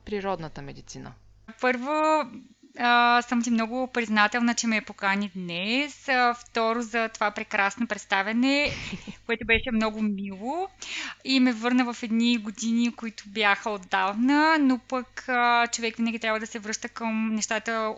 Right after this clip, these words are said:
Speaker 2: от които е започнал. А, интересът ми към, а,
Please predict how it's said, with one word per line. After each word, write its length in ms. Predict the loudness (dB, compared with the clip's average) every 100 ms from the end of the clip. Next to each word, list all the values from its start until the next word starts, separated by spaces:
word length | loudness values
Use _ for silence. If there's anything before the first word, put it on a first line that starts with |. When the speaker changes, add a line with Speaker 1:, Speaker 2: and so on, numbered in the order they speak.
| -10
Speaker 2:
от 180 | -14 -14
които 400 | -8 -8 -8 -10
е 60 | -8
започнал. 880 | -8 -6 -6 -2 0 2 0 -2 -2
А, 540 | 2 4 4 4 2 0 -4 -6 0
интересът 440 | 4 4 4 -2
ми 100 | -4
към, 300 | 2 6 8
а, 420 | 8 8 8 6